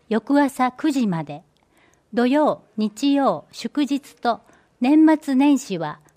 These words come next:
午前九時から翌朝九時までです。お問い合わせは子ども家庭課、子育て支援係。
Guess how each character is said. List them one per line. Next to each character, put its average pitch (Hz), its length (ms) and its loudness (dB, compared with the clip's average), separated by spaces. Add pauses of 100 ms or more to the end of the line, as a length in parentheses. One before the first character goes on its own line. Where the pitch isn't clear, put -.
(100)
午 294 200 0
前 190 220 -2
九 285 180 -4
時 240 160 -6
か 170 160 -8
ら 156 180 -12 (180)
翌 269 340 -2
朝 247 300 -2
九 302 220 -6
時 277 160 -2
ま 185 160 -2
で 160 120 -12
で 160 160 -16
す。 - 240 -20 (1800)
お 226 80 -4
問 330 260 2
い 311 60 2
合 294 80 2
わ 285 120 2
せ 262 180 -2
は 226 240 -2 (120)
子 233 140 -2
ど 277 120 4
も 311 120 6
家 269 200 0
庭 226 200 -2
課、 202 240 -8 (500)
子 247 140 -2
育 320 300 0
て 196 120 -4
支 196 220 -6
援 254 180 2
係。 190 420 -6